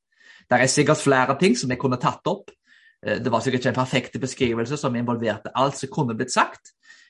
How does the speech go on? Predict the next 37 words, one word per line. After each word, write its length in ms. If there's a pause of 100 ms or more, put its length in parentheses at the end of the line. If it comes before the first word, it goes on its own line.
(120)
men, 300
eh, 300 (140)
hvis 180
en 80
da 200
har, 280
ikke 160
har 140
så 100
veldig 220
mye 200
tid 200
da, 160
så 100
kan 140
det 60
være 160
greit 220
å 80
bruke 440
disse 280
punktene 360
i 20
hvert 120
fall 180 (420)
til, 220
til 80
å 60
komme 260
med 120
en 160
viss 280
definering 640
da 80 (160)
av 140
reformert 560
teologi, 420